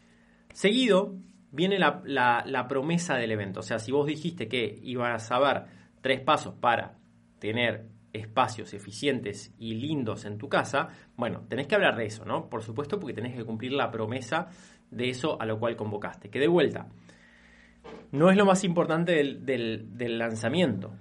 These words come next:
ni para la persona ni para vos. Especialmente para vos, no es lo más importante. Pero, obviamente, tiene que estar y el gran objetivo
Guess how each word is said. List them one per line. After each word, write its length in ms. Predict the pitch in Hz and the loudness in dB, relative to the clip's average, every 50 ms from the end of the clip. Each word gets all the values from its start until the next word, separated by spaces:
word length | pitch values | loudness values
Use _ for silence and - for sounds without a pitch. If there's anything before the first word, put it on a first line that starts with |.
| - _ - - | -20 _ -20 -12
ni 200 | - 135 143 147 | -6 -2 -2 0
para 220 | 147 151 139 139 143 | 2 4 4 4 4
la 100 | 147 139 | 4 2
persona 320 | 147 147 - 220 226 220 | 2 0 -2 -2 -2 0
ni 100 | 180 135 | 0 0
para 180 | 113 120 117 117 | 0 2 2 2
vos. 360 | 110 101 92 - - - - - _ - - - - - - _ _ _ _ - | 2 2 0 -4 -10 -18 -20 -20 _ -20 -20 -20 -20 -20 -20 _ _ _ _ -14
Especialmente 540 | 123 110 120 117 113 151 160 165 156 - 127 | -12 -8 -4 -2 0 0 0 2 0 0 0
para 160 | 117 113 117 | 2 2 2
vos, 320 | 127 123 117 110 110 - - | 2 2 0 0 -4 -10 -8
no 140 | 120 120 127 | -4 -2 0
es 80 | 123 | 0
lo 60 | 127 127 | 0 2
más 180 | 123 120 123 | 0 0 0
importante. 480 | 123 113 104 104 104 90 85 87 85 87 | -2 -4 -4 -4 -4 -4 -6 -6 -8 -6
Pero, 500 | - - 143 147 160 185 233 254 - - - | 0 2 4 6 6 4 4 0 -6 -12 -8
obviamente, 440 | - 120 123 117 123 139 147 175 160 - - - | -4 -4 -2 -2 -2 -2 -4 -4 -6 -6 -8 -10
tiene 240 | - 127 117 120 113 | -6 -4 -4 -2 -2
que 280 | 117 110 110 110 110 | -2 -2 -2 -2 -6
estar 420 | 113 - - 196 202 226 247 240 - - - | -10 -2 4 6 6 6 4 0 -8 -16 -12
y 280 | - 127 123 127 127 - - - - - | -10 -8 -8 -8 -8 -12 -18 -20 -14 -10
el 180 | 131 131 127 | -6 -6 -4
gran 180 | 120 - 175 190 | -2 0 0 0
objetivo 600 | 180 - 151 139 185 208 208 190 185 - - - | 0 -2 -4 -6 -4 -2 -2 0 -2 -2 -4 -8